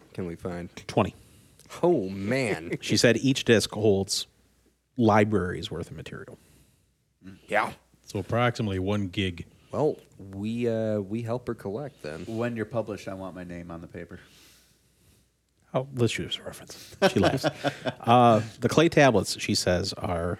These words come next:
Speaker 2: uh, she goes, "Would you mind taking a look at them since you read, uh,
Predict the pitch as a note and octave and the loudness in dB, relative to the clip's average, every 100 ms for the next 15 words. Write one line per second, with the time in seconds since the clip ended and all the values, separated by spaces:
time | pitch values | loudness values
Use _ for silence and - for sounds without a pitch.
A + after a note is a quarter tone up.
0 | - _ _ _ _ _ _ _ _ _ | -10 _ _ _ _ _ _ _ _ _
1 | G2+ G2+ A#2 G#2 A#2 A#2+ D3+ D#3 D#3 A#2+ | -6 0 2 4 2 4 4 4 4 4
2 | A#2+ B2+ C#3 C#3 - _ - - F#2 G2+ | 2 2 2 2 -6 _ -14 -10 -6 -4
3 | G#2 G#2+ G#2 G2+ F#2+ G2 | 0 2 0 0 -2 -4